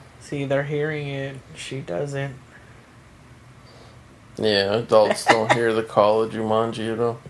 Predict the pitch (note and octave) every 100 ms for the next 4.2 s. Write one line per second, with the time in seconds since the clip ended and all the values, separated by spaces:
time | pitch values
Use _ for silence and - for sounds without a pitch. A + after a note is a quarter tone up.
0 | - D3+ - - D4+ - - - - -
1 | - - - - - - - - - -
2 | - - - - - - - - - -
3 | - - - - - - - D#3+ F3 D4+
4 | F4+